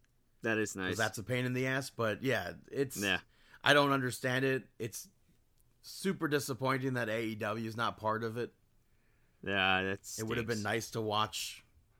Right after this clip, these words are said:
Speaker 2: Double or Nothing <laughs> on, on Max.
Speaker 1: Uh-huh.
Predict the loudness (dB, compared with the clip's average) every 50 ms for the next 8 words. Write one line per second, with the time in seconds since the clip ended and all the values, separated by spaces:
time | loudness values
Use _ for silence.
0 | _ -14 -4 0 0 0 2 0 -2 -2 0 0 -2 -2 -2 -2 -4 -4 -4 -6
1 | -8 -6 -4 0 4 4 4 4 4 2 -2 -2 -2 2 2 2 2 2 -2 -2
2 | 0 2 0 0 0 -2 -6 -6 -8 -12 -20 -20 -20 -20 -20 -20 -20 -20 -20 -20
3 | -20 -10 -2 0 0 2 4 4 2